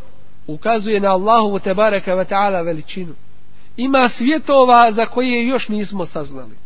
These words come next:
za koje ne znamo da postoje nikako. A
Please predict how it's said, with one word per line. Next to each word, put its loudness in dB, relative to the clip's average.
za -8
koje 0
ne 0
znamo 0
da -4
postoje -4
nikako. -8
A -6